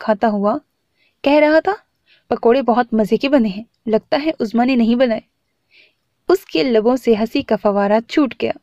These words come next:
उज़्मा ने हाथ में पकड़ी फाइल उसे खींच मारी। "अल्लाह करे ये सब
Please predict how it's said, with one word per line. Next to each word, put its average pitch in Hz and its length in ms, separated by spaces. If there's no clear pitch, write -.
उज़्मा 220 240
ने 214 100
हाथ 214 220
में 220 100
पकड़ी 214 320
फाइल 214 380
उसे 254 140
खींच 240 360
मारी। 220 240
"अल्लाह 233 260
करे 262 200
ये 311 140
सब 254 180